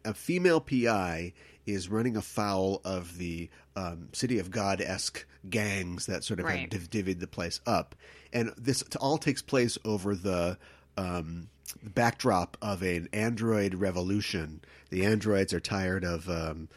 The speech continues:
Speaker 1: of you telling them what to do and having
Speaker 2: Yeah,
Speaker 1: to work.
Speaker 2: right,
Speaker 1: And so
Speaker 2: being
Speaker 1: they are
Speaker 2: android slaves,
Speaker 1: Yeah,
Speaker 2: right.
Speaker 1: yeah. And so, um, and, and, and, and also, um, the, the, the big problem is we have to keep the steam running, otherwise the colony will freeze.
Speaker 2: Mm-hmm.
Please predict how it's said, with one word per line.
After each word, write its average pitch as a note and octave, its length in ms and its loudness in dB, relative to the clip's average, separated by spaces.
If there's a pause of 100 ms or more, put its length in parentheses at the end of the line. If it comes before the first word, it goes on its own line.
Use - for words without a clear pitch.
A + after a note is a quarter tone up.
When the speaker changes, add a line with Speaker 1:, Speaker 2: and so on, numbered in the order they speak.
(220)
Speaker 1:
of E2+ 220 -6
you F#2 140 -2
telling F2+ 300 0
them E2+ 80 -2
what E2+ 140 -6
to F2 60 -10
do F2 320 0
and E2 80 -2
having E2+ 180 -2
Speaker 2:
Yeah, E2 160 0
Speaker 1:
to - 60 4
work. E2+ 320 0 (100)
Speaker 2:
right, D#3+ 240 -4
Speaker 1:
And F2 100 -4
so G2 200 0
Speaker 2:
being F#2+ 120 2
Speaker 1:
they G2 220 4
are F2+ 160 4
Speaker 2:
android D3+ 480 0
slaves, D3 580 -8
Speaker 1:
Yeah, C#3+ 180 10
Speaker 2:
right. - 100 -8 (120)
Speaker 1:
yeah. A2 260 4 (540)
And B2 180 6
so, A#2 600 6
um, F#2 600 0 (500)
and, G#2 360 0
and, A#2+ 180 2
and, C3 140 4
and C3+ 360 4
also, C#3+ 380 6
um, A2 200 2
the, G#2 200 0
the, G#2 300 0
the G2 120 -4
big B2+ 240 0
problem C3+ 280 2
is G2 120 -2
we G#2+ 80 0
have A2 100 -2
to G#2+ 60 -10
keep - 220 -2
the F2 60 -6
steam A#2+ 460 4
running, F#2 400 -4 (220)
otherwise G2+ 540 2
the F2 340 -2 (100)
colony G2+ 380 0
will D#2+ 120 -6
freeze. C#2+ 500 -10
Speaker 2:
Mm-hmm. F3+ 320 -2